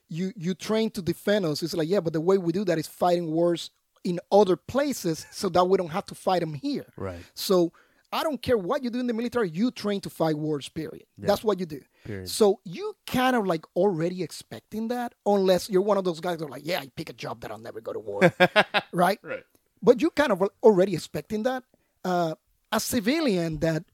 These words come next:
Speaker 1: you know, was just working as a mechanic or maybe a nurse, and, uh, all of a sudden overnight is getting run over by Russians, uh, and have to grab a rifle, is not mentally prepared for that.
Speaker 2: No, no, no,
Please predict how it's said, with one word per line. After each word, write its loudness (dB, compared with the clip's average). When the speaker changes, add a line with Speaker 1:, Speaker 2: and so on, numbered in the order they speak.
Speaker 1:
you 0
know, 2
was 2
just 2
working 2
as -2
a 0
mechanic -4
or 6
maybe 0
a 4
nurse, -2
and, 2
uh, 2
all 4
of 4
a 2
sudden 2
overnight 2
is -6
getting 2
run 6
over 6
by 0
Russians, -2
uh, 2
and -6
have -4
to -8
grab 2
a -2
rifle, -2
is -2
not 2
mentally 4
prepared 0
for -8
that. -2
Speaker 2:
No, 2
no, -2
no, -2